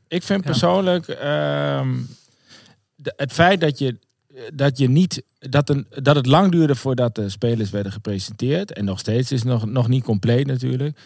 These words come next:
Speaker 1: Maar dat, dat zegt niet per se dat je niks hebt gehad aan die, aan die extra weken voorsprong. Ik bedoel, er kan achter de schermen van alles hebben gespeeld. En of dat geklapt is, of dat het toch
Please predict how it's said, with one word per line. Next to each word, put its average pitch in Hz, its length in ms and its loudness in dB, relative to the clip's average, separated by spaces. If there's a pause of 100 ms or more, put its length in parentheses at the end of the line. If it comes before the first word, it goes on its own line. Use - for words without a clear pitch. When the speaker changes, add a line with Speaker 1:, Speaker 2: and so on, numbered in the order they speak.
(160)
Speaker 1:
Maar 113 120 -6
dat, 123 100 2 (120)
dat 131 180 -4
zegt 165 200 -2
niet 175 260 -2
per 147 240 2
se 147 260 0
dat 123 180 -2
je 120 80 -2
niks 131 200 0
hebt 113 180 -4
gehad 113 220 -6
aan 117 160 -4
die, 104 220 -4 (360)
aan 120 180 -2
die 110 240 0
extra 123 320 -2
weken 107 260 0
voorsprong. 104 640 -4
Ik 107 120 -6
bedoel, 143 300 0
er 127 80 0
kan 147 180 -2
achter 139 300 -4
de 127 60 -2
schermen 135 260 0
van 123 160 -2
alles 165 220 0
hebben 113 200 -2
gespeeld. 117 540 -2
En 110 100 0
of 120 100 -2
dat 123 140 -2
geklapt 147 480 -2
is, 127 240 -4
of 135 120 -4
dat 127 180 -2
het 120 140 -6
toch 139 200 -2